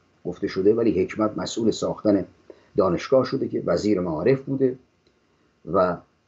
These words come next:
حالا رضا شاه آمده و از نوع ساختمان خوشش نیامده.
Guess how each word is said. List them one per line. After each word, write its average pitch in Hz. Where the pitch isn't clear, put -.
حالا 147
رضا 117
شاه 135
آمده 117
و -
از 104
نوع 143
ساختمان 110
خوشش 123
نیامده. 95